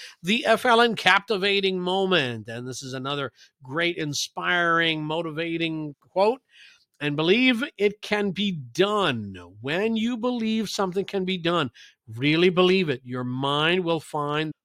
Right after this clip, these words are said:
the ways to make it happen. Believing a solution paves the way to the solution. So that comes to us from David Schwartz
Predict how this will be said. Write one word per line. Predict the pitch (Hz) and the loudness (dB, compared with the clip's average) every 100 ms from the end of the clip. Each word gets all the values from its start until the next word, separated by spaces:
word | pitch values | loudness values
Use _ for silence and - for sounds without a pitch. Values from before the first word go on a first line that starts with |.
| _ | _
the | 160 | -2
ways | 143 143 147 147 - | 2 4 4 4 0
to | 160 | 0
make | 139 135 131 | 2 0 2
it | 131 | 2
happen. | 139 135 131 127 110 | 2 2 2 -2 -2
Believing | 131 147 170 190 226 | 0 4 4 4 4
a | 208 | 4
solution | 202 202 175 170 165 180 160 | 4 4 4 4 4 0 0
paves | 143 143 151 147 131 | 0 2 2 0 -2
the | 151 | -2
way | 143 135 151 180 185 185 185 | -2 -4 2 4 6 6 4
to | 175 175 | 0 -2
the | 139 | -2
solution. | 123 131 123 117 - 110 110 | -2 -2 -2 -4 -6 -10 -10
So | 104 120 | -10 -6
that | 127 131 | -4 -4
comes | 139 131 120 | -4 -4 -4
to | 131 | -2
us | 131 123 | -2 -2
from | 127 117 | -6 -2
David | 135 135 123 | 0 0 -2
Schwartz | - 175 185 180 - | 0 6 6 6 2